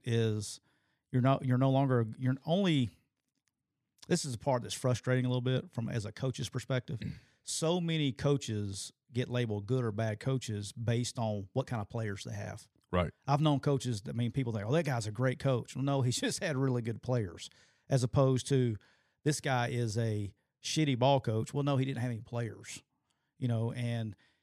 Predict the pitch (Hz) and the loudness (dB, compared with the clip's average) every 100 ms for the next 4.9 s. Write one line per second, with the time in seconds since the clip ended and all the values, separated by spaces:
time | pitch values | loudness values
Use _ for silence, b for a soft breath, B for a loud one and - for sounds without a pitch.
0 | - 123 147 170 147 127 120 117 117 113 | -6 0 0 0 -2 0 2 2 2 0
1 | - 120 113 107 117 127 123 120 113 - | -2 -2 0 0 0 0 -2 -2 -4 -2
2 | 127 117 104 120 127 135 123 113 143 151 | -2 -2 -4 -6 -6 -4 -2 2 2 2
3 | 117 123 147 139 120 127 117 135 120 110 | 0 0 0 0 0 0 -2 -4 -4 -4
4 | 101 107 113 151 120 110 190 110 | -6 -6 -2 0 0 0 -2 -4